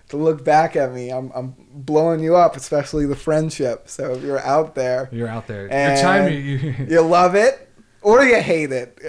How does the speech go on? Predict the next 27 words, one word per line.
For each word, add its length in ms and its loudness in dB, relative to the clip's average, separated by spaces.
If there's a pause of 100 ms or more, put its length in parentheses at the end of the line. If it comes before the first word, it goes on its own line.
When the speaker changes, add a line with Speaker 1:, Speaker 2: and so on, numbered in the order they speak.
Speaker 2:
Right. 1040 2
Speaker 1:
<laughs> 0 -
come, 280 0
come 240 2
do 220 -4
something 440 2
about 380 0
it. 200 -4 (140)
<laughs> 160 -2
You 300 -4
know, 500 -4
Speaker 2:
Right. 220 -14
And 140 -8
Speaker 1:
yeah, 80 -4
Speaker 2:
s- 260 -8
Speaker 1:
I'm 160 -2
here. 400 0 (140)
<laughs> 120 -4
Speaker 2:
You're 220 0
here, 240 2
man, 360 -2 (300)
and 160 -6
you 140 -6 (260)
fucking 460 -6
pick 180 -6
us 140 -6
up. 340 -4